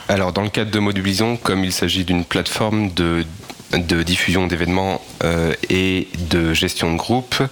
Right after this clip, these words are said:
on a moins ces sensibilités puisque, contrairement à Mastodon, qui était l'exemple pris, euh, par défaut,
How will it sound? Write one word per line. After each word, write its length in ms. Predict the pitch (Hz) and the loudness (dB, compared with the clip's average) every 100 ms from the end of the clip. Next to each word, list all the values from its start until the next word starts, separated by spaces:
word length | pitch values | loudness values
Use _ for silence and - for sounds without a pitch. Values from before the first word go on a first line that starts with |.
| - - - - | -2 -4 -4 -2
on 140 | 90 90 | 0 2
a 100 | 87 | 2
moins 240 | 98 113 | 2 0
ces 180 | 110 - | -2 -2
sensibilités 1400 | - 95 87 - 92 90 87 - - 117 120 123 123 123 - | -2 -2 -2 0 0 0 -2 -2 0 2 2 2 0 -2 -2
puisque, 440 | - - - 110 104 110 110 101 | -2 -2 0 0 2 2 0 0
contrairement 520 | 90 92 85 85 82 | -2 0 0 0 0
à 20 | |
Mastodon, 640 | 82 80 - 87 107 127 - - - - | 0 -2 -2 0 0 -2 -4 -4 -6 -6
qui 120 | - - | -4 -2
était 140 | 82 | 0
l'exemple 460 | 80 85 82 - 80 | 0 0 0 -2 -2
pris, 340 | - 90 85 | 0 0 0
euh, 60 | 80 - - - - | 0 -2 -2 -4 -2
par 180 | 85 82 | -2 0
défaut, 440 | 82 - 110 | 0 0 0